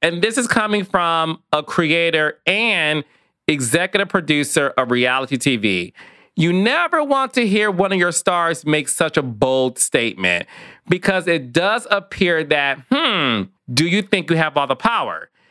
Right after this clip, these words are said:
So no producer wants to hear that. Now, look, I'm not like any other producer. I, <laughs> I live in the real world, honey. The real world of Jersey, of Franklin Lakes,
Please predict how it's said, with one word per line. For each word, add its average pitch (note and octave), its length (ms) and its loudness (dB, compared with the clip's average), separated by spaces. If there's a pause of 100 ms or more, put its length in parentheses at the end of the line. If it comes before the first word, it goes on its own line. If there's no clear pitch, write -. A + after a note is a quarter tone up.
(100)
So F3+ 180 0
no F#3 340 2
producer G3+ 540 0
wants D#3+ 280 0
to D3 100 2
hear C3+ 180 0
that. F#2 360 -2 (460)
Now, E3 320 0
look, B2+ 480 -2 (380)
I'm A#3+ 320 0
not G#3 220 -2
like D#3+ 280 -2
any D3+ 320 0
other D3 220 0
producer. G#2+ 720 0 (300)
I, G3 680 0
<laughs> G#3+ 60 2 (2250)
I G3 160 0
live G3 220 0
in D#3 60 0
the D3+ 80 2
real D#3 260 0
world, C3+ 220 0
honey. A#2+ 420 0 (240)
The D3+ 120 2
real D#3+ 300 0
world D#3+ 380 2
of C3+ 160 0
Jersey, A#2 640 0 (240)
of C#3 260 -2
Franklin F3 460 0
Lakes, C#3 340 0